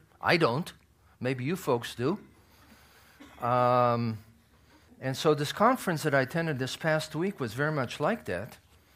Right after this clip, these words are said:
You know, I don't know if you've been to, uh, conferences, Messianic or otherwise, where you, A,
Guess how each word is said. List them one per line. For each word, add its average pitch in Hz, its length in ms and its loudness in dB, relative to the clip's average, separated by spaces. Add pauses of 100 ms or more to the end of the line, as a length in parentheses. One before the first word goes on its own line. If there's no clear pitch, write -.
(500)
You 123 140 -6
know, 127 180 2
I 139 100 4
don't 160 160 2
know 147 60 2
if - 100 -6
you've 123 160 -2
been 139 200 0
to, 117 260 -4 (880)
uh, 110 440 0 (220)
conferences, 147 800 0
Messianic 139 580 0
or 123 140 -2
otherwise, 127 720 2
where 123 220 0
you, 127 420 -2 (100)
A, 180 400 6